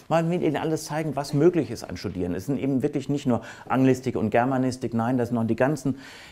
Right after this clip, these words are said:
die ganzen Fächer wie Biochemie, Wesen, wie, äh, wie Chemieingenieurwesen, wie Maschinenbau, Bauingenieurwesen, Elektrotechnik. Und es gibt so eine große Bandbreite und es wäre einfach schade, wenn man sich entscheidet und nicht alles erwägt, nicht alles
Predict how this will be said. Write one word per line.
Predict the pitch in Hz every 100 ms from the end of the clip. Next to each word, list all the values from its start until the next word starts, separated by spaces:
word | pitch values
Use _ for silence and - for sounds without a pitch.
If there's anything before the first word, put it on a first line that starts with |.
| -
die |
ganzen | 107 127 131 120
Fächer | 131 123 127
wie | 156
Biochemie, | 120 123 123 113 - 110 113 120 117
Wesen, | 110 110 104 110 110 104
wie, | 113 113 117
äh, | - 104 107 110 - - - -
wie | 117 117 117 113
Chemieingenieurwesen, | 113 143 143 123 120 123 117 117 107 110 107 110
wie | 131
Maschinenbau, | 131 127 123 127 113 104 110 113 110
Bauingenieurwesen, | 110 107 110 110 110 107 107 104 104
Elektrotechnik. | - 113 101 107 107 98 101
Und | - 107 - -
es | 120 -
gibt | 127 -
so | 165
eine | 175
große | 135 147 143
Bandbreite | 120 156 - 110 117 123 117 - - -
und | - 113 117
es | 117 -
wäre | 90
einfach | 117 117
schade, | 101 110 120 113
wenn | 110
man | 110
sich | 104 107 -
entscheidet | 87 107 113 117 113 - -
und | - 117
nicht | 127 117 -
alles | 120 131 123 - - - -
erwägt, | 107 104 104 104
nicht | 104 -
alles | 95 95 92